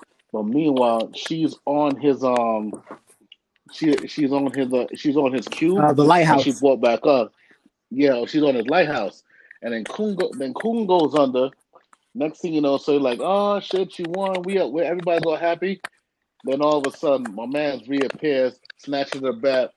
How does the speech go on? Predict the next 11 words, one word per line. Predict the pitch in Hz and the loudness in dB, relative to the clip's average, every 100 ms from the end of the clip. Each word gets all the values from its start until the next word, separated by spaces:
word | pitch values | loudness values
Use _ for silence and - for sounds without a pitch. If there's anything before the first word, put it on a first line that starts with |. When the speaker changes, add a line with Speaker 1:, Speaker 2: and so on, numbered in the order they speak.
| - | -4
Speaker 1:
boom, | 156 151 123 _ | 0 0 -4 _
team | 151 135 | -6 -4
lost. | 131 120 90 - _ _ - - - | -2 -2 -4 -10 _ _ -16 -14 -10
So | 120 | -6
then | 139 151 147 135 - _ | 0 2 2 -2 -8 _
we're | 135 135 | -4 0
like, | 123 117 - - _ | 2 0 -6 -20 _
"What | 113 - | -14 -14
the | |
fuck, | - 139 110 | -4 -4 -2
over?" | 107 123 | -4 -6